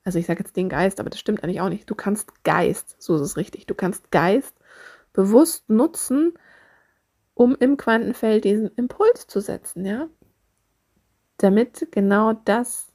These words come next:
transformiert wird und das manifestiert wird, was du dir möchtest, ne? Das ist wie so eine Turbo-Abkürzung, ohne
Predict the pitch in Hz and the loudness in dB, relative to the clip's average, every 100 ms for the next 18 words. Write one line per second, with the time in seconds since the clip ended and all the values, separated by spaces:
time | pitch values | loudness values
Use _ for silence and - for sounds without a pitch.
0 | _ - 220 214 - 151 165 165 - 202 | _ -6 -4 -4 -6 -4 -2 -2 -2 -4
1 | 190 - 185 190 196 214 - 196 175 208 | -4 -6 -10 -4 -2 -2 -4 -6 -6 -6
2 | 180 - - 196 196 190 - - _ - | -8 -8 0 0 0 -4 -6 -12 _ -20
3 | - _ _ _ _ _ _ _ _ 226 | -20 _ _ _ _ _ _ _ _ 0
4 | 180 180 - - 151 156 202 - _ 190 | 0 0 -4 -4 -4 -8 -12 -18 _ 0
5 | 277 202 - - 196 185 160 139 - - | 0 -2 -6 2 4 4 2 -2 -2 0
6 | 165 - - - - - - - _ - | 2 0 -8 -12 -12 -12 -16 -20 _ 4
7 | 233 233 214 196 | 8 8 6 0